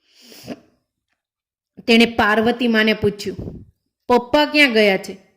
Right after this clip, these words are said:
"એ તો રોજની જેમ ચાલવા ગયા છે. આ તો હું એમનો રૂમ સાફ કરવા આવી, ત્યારે મને તમારા રૂમમાંથી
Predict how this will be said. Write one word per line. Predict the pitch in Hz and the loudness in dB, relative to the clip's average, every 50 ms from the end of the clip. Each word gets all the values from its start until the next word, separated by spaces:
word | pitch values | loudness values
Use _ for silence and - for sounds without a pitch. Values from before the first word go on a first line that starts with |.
| _ _ _ _ _ _ _ _ _ _ _ _ - | _ _ _ _ _ _ _ _ _ _ _ _ -14
"એ | 320 | -6
તો | 302 - 359 | 0 2 4
રોજની | 262 247 240 240 240 240 247 277 294 339 330 | 4 6 6 4 4 4 4 4 4 4 2
જેમ | 320 311 330 370 | 2 0 -2 -2
ચાલવા | 381 - - - 277 247 226 220 214 214 214 208 | -2 -4 -4 0 0 2 2 2 2 2 0 0
ગયા | 196 208 202 196 185 | 0 0 0 0 -2
છે. | 180 - - - _ _ _ _ _ _ _ _ _ _ _ _ _ _ _ _ _ - | -4 -8 -12 -18 _ _ _ _ _ _ _ _ _ _ _ _ _ _ _ _ _ -4
આ | 196 196 196 208 | -2 0 0 0
તો | 208 208 - - 294 | 0 0 0 0 0
હું | 240 233 247 269 302 330 - | 2 2 2 2 2 2 2
એમનો | 277 277 294 302 294 254 | 2 2 2 4 2 2
રૂમ | 233 214 233 277 320 | 4 4 4 4 4
સાફ | 330 - - - 247 220 220 220 - - - | 2 0 -2 0 0 0 0 0 -4 -2 0
કરવા | 233 220 220 208 202 | 2 2 4 4 2
આવી, | 190 190 185 175 - - _ _ _ _ _ _ _ _ _ _ _ | 0 0 -2 -6 -12 -14 _ _ _ _ _ _ _ _ _ _ _
ત્યારે | - 226 220 208 208 | 2 4 4 6 4
મને | 202 202 202 202 220 226 254 294 | 4 2 2 4 4 4 4 4
તમારા | - 285 247 247 240 233 226 214 | 2 2 0 2 4 4 4 4
રૂમમાંથી | 208 196 214 226 240 240 247 254 247 - 349 | 4 4 4 2 4 2 2 2 2 0 -2